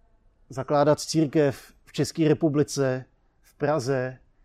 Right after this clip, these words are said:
s vizí, že to poroste. Kolikrát to chce vizi, která je tak velká, že to může naplnit jenom sám Bůh. A když si vypůjčím trošku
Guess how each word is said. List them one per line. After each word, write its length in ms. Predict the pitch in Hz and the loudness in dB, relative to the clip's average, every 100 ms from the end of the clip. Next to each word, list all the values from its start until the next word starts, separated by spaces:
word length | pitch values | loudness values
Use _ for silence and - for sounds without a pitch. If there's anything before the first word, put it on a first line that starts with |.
| _ _ _ _ _ _ _ _ _ _ _ _ _ - | _ _ _ _ _ _ _ _ _ _ _ _ _ -16
s 160 | 110 113 | -12 -2
vizí, 440 | 143 120 139 139 | -2 0 -2 -2
že 500 | 117 131 127 127 127 | 0 0 0 -2 -6
to 140 | - 117 | -8 -12
poroste. 760 | 139 135 131 - - 131 123 - _ _ | -8 -8 -8 -10 -8 -8 -8 -12 _ _
Kolikrát 480 | 151 151 165 160 - | 0 4 6 6 2
to 120 | 160 | -4
chce 240 | - 165 | 0 0
vizi, 380 | 143 147 147 151 | 2 2 2 0
která 300 | - 156 147 | 0 0 2
je 100 | 147 | 4
tak 160 | 165 135 | 2 2
velká, 600 | 151 147 151 139 135 - _ _ - | 2 4 6 6 4 -2 _ _ -14
že 200 | 117 135 | -4 -2
to 100 | 143 | -2
může 220 | 131 139 | 0 0
naplnit 400 | 131 147 139 131 | 0 0 0 0
jenom 180 | 135 131 | 0 -2
sám 280 | - 127 127 | -2 -4 -2
Bůh. 460 | 117 117 - - _ _ _ _ _ _ _ _ _ _ _ _ _ _ _ _ _ _ _ _ _ _ _ _ _ _ _ _ _ | -4 -6 -10 -20 _ _ _ _ _ _ _ _ _ _ _ _ _ _ _ _ _ _ _ _ _ _ _ _ _ _ _ _ _
A 480 | - 127 120 117 113 - _ | -2 0 0 -2 -8 -16 _
když 340 | - 123 117 - | -14 -10 -10 -6
si 320 | 147 135 160 | -6 -6 -6
vypůjčím 600 | 135 113 139 156 147 143 139 123 - _ _ _ - | -12 -8 -6 -4 -2 -2 -6 -10 -20 _ _ _ -10
trošku 560 | 139 - - 139 135 | -6 -6 -2 -2 -2